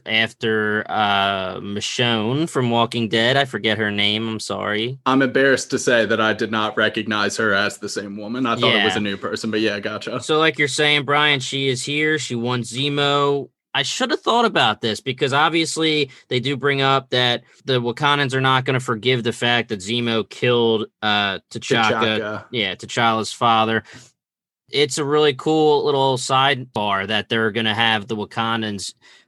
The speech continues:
Speaker 1: um, added into this storyline. So <laughs> Bucky's gonna be dealing with some stuff, man, trying to keep Zemo alive until he needs him to be, you know, I don't, we don't know if the Wakandans wanna just take him, they wanna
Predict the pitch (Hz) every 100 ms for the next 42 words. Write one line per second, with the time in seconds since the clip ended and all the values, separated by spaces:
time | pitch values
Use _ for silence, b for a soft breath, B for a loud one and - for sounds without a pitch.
0 | _ 110 104 104 110 110 107 110 104 107
1 | 101 - - 113 113 92 73 69 - -
2 | 120 113 107 - b b b b b _
3 | _ _ - 208 160 131 151 147 156 131
4 | 143 127 120 135 139 135 127 117 - 143
5 | 135 120 110 107 - 127 127 131 135 107
6 | 113 147 143 139 131 131 131 123 123 -
7 | 127 123 123 123 113 123 110 113 117 117
8 | 117 - _ _ 120 110 107 110 - 123
9 | 151 127 156 165 156 151 143 127 131 123
10 | 120 131 135 127 131 131 123 113 - -
11 | 135 135 170 160 127 113 113 98